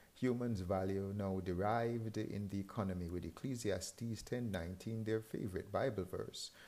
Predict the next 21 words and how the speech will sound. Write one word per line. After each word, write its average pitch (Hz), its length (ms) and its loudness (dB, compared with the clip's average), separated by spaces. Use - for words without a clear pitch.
Our 107 120 2
soul 135 340 4
market 95 500 0
invites 101 520 -2
a - 40 -4
curse - 360 -2
that - 200 -2
was - 160 -4
addressed - 640 2
by 98 120 4
a 92 80 2
Nazarene 85 500 2
carpenter. - 680 -2
Instead 131 340 4
of - 240 0
trying 151 420 2
to 107 100 -4
trade 120 380 4
his 92 160 0
soul, 95 360 0
he 101 220 0